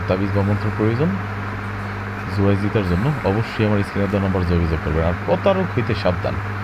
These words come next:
YouTube মানে, অনলাইন মানে প্রতারকের অনেক ধরনের ফাঁদ, তাদের কাছ থেকে সাবধান।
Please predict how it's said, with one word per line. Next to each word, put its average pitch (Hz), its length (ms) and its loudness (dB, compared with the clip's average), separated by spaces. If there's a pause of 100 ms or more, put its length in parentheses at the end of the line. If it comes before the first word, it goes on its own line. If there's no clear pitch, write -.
(880)
YouTube 104 340 2
মানে, 107 300 2
অনলাইন 107 380 4
মানে 101 340 0
প্রতারকের 98 440 -2
অনেক 98 280 2
ধরনের 95 240 0 (120)
ফাঁদ, 110 140 0 (220)
তাদের 90 280 0
কাছ 95 160 -4
থেকে 98 120 -2 (120)
সাবধান। 90 300 2